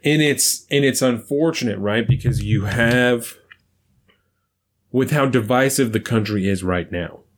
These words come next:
there are so many individual citizens that are ride or die for Donald Trump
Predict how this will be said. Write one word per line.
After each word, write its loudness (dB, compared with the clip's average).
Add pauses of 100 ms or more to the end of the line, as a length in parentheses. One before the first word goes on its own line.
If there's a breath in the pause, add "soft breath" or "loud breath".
there 0
are 2
so 0
many 0
individual 0
citizens -2 (300 loud breath)
that 4
are 2
ride 4
or 2
die 4
for 0
Donald 0
Trump -2